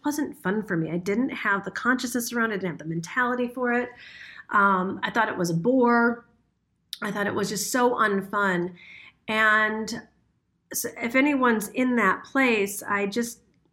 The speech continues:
I hope that today's episode can help you create a different choice. Because when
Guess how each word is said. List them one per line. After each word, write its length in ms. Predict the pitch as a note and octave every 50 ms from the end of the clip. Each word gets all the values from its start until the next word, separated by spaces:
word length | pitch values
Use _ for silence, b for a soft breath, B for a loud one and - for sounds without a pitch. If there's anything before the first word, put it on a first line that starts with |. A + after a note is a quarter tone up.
| _ _ _ _ -
I 160 | G#3 G#3 G#3
hope 400 | G3+ F3+ - D4 F4 F4+ F4 -
that 320 | - F4 D4+ B3 - - -
today's 400 | - B3 A3 G#3 G3+ G3+ G3 G3
episode 800 | - - G3 F#3+ - F#3+ F#3+ - - - G3+ G3 F#3+ F3+ - -
can 720 | - - - - G#3+ G#3 G3 G3 F#3+ F#3 F#3+ G3 F#3+ B B B B B B B B B B B B B B B B _ _ _ _ _ _ _
help 240 | - - D#4 D#4 D#4
you 120 | D#4 D#4+
create 460 | D#4+ - - - C4 A#3+ A3 A3+ A3+ -
a 60 | F#3
different 360 | F3+ G3 F#3 - F#3+ - -
choice. 380 | - - - G3 - - F3 -
Because 300 | - A3+ A3+ - A#3+ A#3
when 260 | A#3+ A#3+ B3 B3